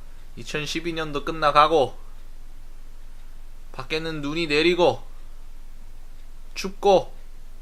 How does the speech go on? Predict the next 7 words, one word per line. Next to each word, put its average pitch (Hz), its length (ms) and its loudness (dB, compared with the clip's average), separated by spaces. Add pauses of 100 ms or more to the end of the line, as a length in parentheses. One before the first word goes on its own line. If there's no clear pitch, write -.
(520)
하지만 139 360 -6
나는 127 260 -2
소고, 151 520 0 (1080)
그렇고, 120 580 0 (920)
알았고. 104 600 0 (880)
은땡아래 185 760 4
팬님, 170 600 0